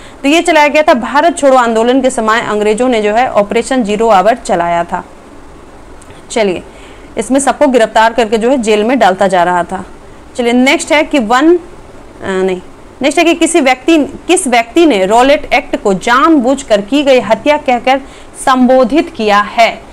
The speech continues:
तो ये आपका सीएफ़ Andrews ने कहा था कि Rowlett Act को जो है जानबूझकर की गई हत्या कह के संबोधित किया था सीएफ़ Andrews ने। Next है कि वन संरक्षण अधिनियम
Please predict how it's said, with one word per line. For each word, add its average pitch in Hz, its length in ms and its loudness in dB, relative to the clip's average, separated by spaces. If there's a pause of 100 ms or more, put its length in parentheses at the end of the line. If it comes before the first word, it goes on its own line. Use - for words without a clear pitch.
(480)
तो 233 60 -4
ये 285 300 2
आपका 294 320 2
सीएफ़ 320 400 0
Andrews 269 520 2
ने 277 160 2
कहा 247 260 2
था 262 240 0
कि 277 300 0
Rowlett 254 400 2
Act 247 300 -2
को 262 120 2
जो 233 120 2
है 254 140 2
जानबूझकर 254 720 0
की 254 220 -4
गई 254 160 4
हत्या 254 380 0
कह 233 160 0
के 262 160 -2
संबोधित 214 480 -4
किया 214 200 0
था 262 120 0
सीएफ़ 254 580 -2
Andrews 196 460 -2
ने। 180 160 -4 (420)
Next 302 180 0
है 339 60 4
कि 311 100 2
वन 262 420 2
संरक्षण 262 640 0
अधिनियम 269 580 0